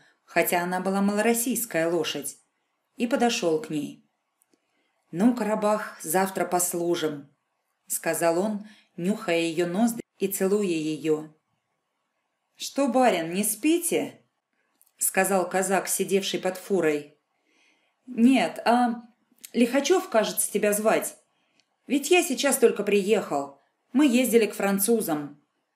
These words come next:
И Петя подробно рассказал казаку не только свою поездку, но и то, почему он ездил и почему он считает, что лучше рисковать своей жизнью, чем делать наобум Лазаря. «Что же, соснули бы»,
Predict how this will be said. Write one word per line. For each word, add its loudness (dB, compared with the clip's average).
И 0
Петя -2
подробно 0
рассказал -2
казаку -2
не -4
только 0
свою 2
поездку, -2
но -4
и -2
то, -2
почему 2
он 4
ездил 0
и -4
почему 0
он 0
считает, 0
что 0
лучше 0
рисковать 0
своей 0
жизнью, 0
чем -4
делать 4
наобум 0
Лазаря. 0
«Что 0
же, -2
соснули 2
бы», 0